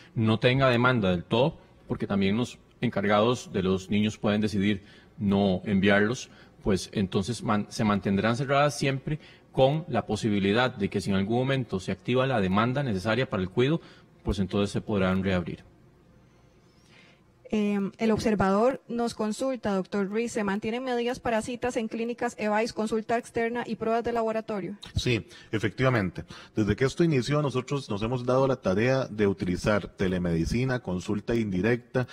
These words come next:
Speaker 3: llamada telefónica y la distribución de medicamentos a domicilio en todas aquellas especialidades en las que es posible.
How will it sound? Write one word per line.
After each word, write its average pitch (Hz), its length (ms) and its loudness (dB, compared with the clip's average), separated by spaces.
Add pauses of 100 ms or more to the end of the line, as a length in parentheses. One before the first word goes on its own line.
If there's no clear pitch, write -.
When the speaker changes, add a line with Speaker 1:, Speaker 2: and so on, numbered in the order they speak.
(180)
Speaker 3:
llamada 101 440 -2
telefónica 123 760 0 (200)
y - 100 0
la 190 100 2
distribución 95 440 0
de 113 120 0
medicamentos 107 640 0
a 90 60 0
domicilio 123 680 0
en 92 160 -6
todas 139 440 0
aquellas 120 300 -2
especialidades 98 640 0
en 113 60 -6
las 92 140 -4
que - 100 -8
es - 80 -8
posible. 80 540 0